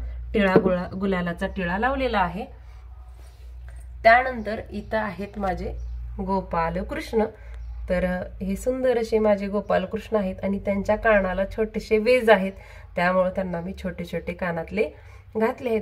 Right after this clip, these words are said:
आणि हा, अ, पुण्याला गेल्यानंतर तुळशीबागेतून अगदी वीस रुपयाचा सुंदर असा ड्रेस तिथून घेतला होता आणि तो खूप गोड दिसतोय त्यांना.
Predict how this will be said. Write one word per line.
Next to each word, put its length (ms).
आणि 200
हा, 260
अ, 160
पुण्याला 420
गेल्यानंतर 500
तुळशीबागेतून 880
अगदी 320
वीस 240
रुपयाचा 420
सुंदर 360
असा 200
ड्रेस 300
तिथून 260
घेतला 340
होता 260
आणि 180
तो 240
खूप 320
गोड 340
दिसतोय 340
त्यांना. 320